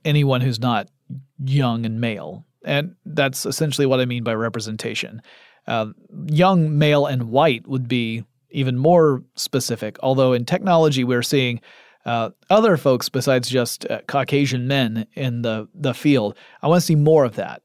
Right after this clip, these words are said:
I wanna see people who are of all ethnicities, genders, sexual orientations. I wanna see more of everybody in technology.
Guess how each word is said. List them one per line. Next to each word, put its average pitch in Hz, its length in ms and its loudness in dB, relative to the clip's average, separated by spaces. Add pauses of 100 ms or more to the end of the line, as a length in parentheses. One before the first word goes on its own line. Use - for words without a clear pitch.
I 131 60 -8
wanna 143 220 0
see 135 380 0 (760)
people 156 560 2 (100)
who 135 480 2
are 113 680 -2 (300)
of 127 260 -2 (180)
all 147 340 4
ethnicities, 135 1080 0 (300)
genders, 131 1120 0 (220)
sexual 143 420 0
orientations. 131 800 0
I 165 40 -2
wanna 185 200 2
see 190 180 2
more 160 480 4
of 143 240 -2
everybody 139 560 4
in 123 100 -2
technology. 135 720 0